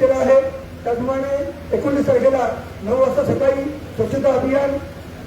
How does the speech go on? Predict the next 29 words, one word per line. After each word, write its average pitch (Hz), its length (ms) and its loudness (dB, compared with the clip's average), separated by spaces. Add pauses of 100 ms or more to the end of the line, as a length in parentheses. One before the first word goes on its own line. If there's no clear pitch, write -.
(320)
एकतीस 202 340 -2
ऑगस्टला 269 500 4
दुपारी 262 300 2
चार 262 240 -2
वाजता 269 500 0 (240)
महिला 240 240 0
व 269 220 6
मुलींकरता 262 640 0 (260)
रांगोळी 233 280 -2
स्पर्धा, 254 380 2 (1000)
अ, 196 160 -2
रविवार 233 300 2
दिनांक 269 460 0
एकतीस - 360 -2
ऑगस्टला 247 600 2 (220)
आरोग्य 247 280 -2
शिबिर, 294 380 -4 (280)
विविध 269 200 0
सांस्कृतिक 247 420 0
स्पर्धा, 254 420 2 (460)
दिनांक 262 240 -2
एक 262 400 4
सप्टेंबरला 262 500 2
सायंकाळी 240 380 0
चार 240 140 0
वाजता 269 440 4 (340)
शैक्षणिक - 480 -2
व 262 100 6
रोजगार 247 380 4